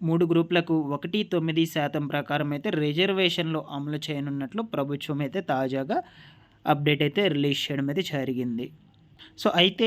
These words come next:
ఈ యొక్క రాజీవ్ యువ వికాసం పథకానికి వచ్చే నెల రెండవ తారీఖున అర్హులైనటువంటి వాళ్లకు శాంక్షన్ ఫామ్స్ అయితే అందజేస్తారన్నమాట.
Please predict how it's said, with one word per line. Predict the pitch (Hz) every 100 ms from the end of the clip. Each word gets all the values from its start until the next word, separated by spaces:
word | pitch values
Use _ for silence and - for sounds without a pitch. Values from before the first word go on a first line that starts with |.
| 233
ఈ | 190
యొక్క | 190 196 165
రాజీవ్ | 156 170 208 190
యువ | 175 180
వికాసం | 175 175 170 170
పథకానికి | 156 151 151 156 151 262
వచ్చే | 165 156 196
నెల | 196 196
రెండవ | 165 147 175
తారీఖున | 170 160 156 185 -
అర్హులైనటువంటి | 147 147 170 170 170 156 156 151
వాళ్లకు | 143 143 139 240 - - - - _ _ _ -
శాంక్షన్ | 262 185 185 226 233 214
ఫామ్స్ | 185 165 156
అయితే | 156 156 185
అందజేస్తారన్నమాట. | 156 151 147 139 - 127 120 113 113